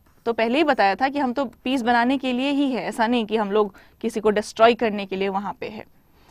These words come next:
जिसको डिस्ट्रॉय किया है उस सैटेलाइट का नाम क्या है? उसका नाम है माइक्रोसैट आर। उसका नाम है माइक्रोसैट आर। ये क्या करता था? ये एक इमेजिंग सैटेलाइट था जो इमेजेस लेता था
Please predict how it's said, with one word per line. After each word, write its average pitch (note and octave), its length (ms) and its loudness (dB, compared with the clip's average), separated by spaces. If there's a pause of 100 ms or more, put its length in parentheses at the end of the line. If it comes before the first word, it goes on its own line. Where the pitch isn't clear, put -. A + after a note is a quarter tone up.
(280)
जिसको B3 300 0
डिस्ट्रॉय B3+ 560 4
किया D#4+ 220 2
है D#4 140 2
उस D4+ 160 -2
सैटेलाइट C4+ 400 0
का C#4+ 120 -2
नाम B3+ 240 2
क्या B3 140 -2
है? B3+ 140 -2
उसका B3 440 -4
नाम G#3+ 320 0
है A3+ 280 -4
माइक्रोसैट A3 1500 0 (260)
आर। G3 300 4 (180)
उसका A3 220 -4
नाम G#3 240 0
है A#3 180 0 (360)
माइक्रोसैट A3 1300 0 (320)
आर। G3 260 6 (320)
ये C4 180 2
क्या D#4 180 4
करता D#4 320 2
था? D#4+ 160 2
ये B3+ 360 0
एक A#3+ 480 0 (120)
इमेजिंग B3+ 640 2
सैटेलाइट A3+ 520 0
था G3 60 -2
जो G#3+ 120 0
इमेजेस B3+ 540 0
लेता A#3+ 260 2
था F#3+ 200 -4